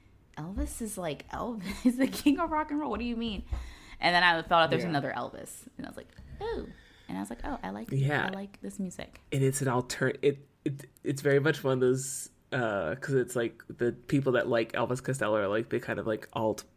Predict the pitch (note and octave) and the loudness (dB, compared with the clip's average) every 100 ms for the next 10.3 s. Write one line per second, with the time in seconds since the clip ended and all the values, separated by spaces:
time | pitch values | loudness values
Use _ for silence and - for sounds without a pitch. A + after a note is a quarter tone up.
0 | - - C3 B2+ B2 B2 A#2+ D2+ - - | -6 0 2 4 4 4 2 0 -2 -2
1 | A2+ G2+ E2+ C3+ C3+ A2+ C3+ - B2+ - | 0 2 0 -2 -4 -4 -6 -8 -8 -6
2 | F#2+ - - E2 - A2 - - - - | -8 -6 -6 -4 -4 -4 -2 -6 -6 -6
3 | A2+ G#2+ C3+ A2+ E2+ - A#2+ G2 D2+ D#2 | -4 -4 -4 -4 -4 -2 0 2 0 -4
4 | - - - - - - A#2+ E2+ - C3+ | -8 -20 -20 -20 -20 -8 -4 -4 -4 -2
5 | B2 A#2+ A#2 - - A2+ A#2+ B2 C3 A#2 | 0 2 0 -2 0 2 4 2 2 -4
6 | A2 A#2 A2+ F2+ - - G#2+ F#2+ D2+ D2 | -4 -6 -4 -2 -2 -4 -2 -2 -2 -4
7 | C#2 - G2 A2+ A#2 - A2+ B2+ A2+ - | -6 -4 -4 -4 -6 -4 -2 -2 -4 -6
8 | - - D#3 - - - - - - - | -12 -2 2 2 0 -8 -4 -6 -6 -20
9 | - - - D#3+ D#3+ C#3 B2+ B3+ - D3+ | -16 -4 2 6 6 6 6 6 6 6
10 | D#3 D#4+ - | 6 4 -2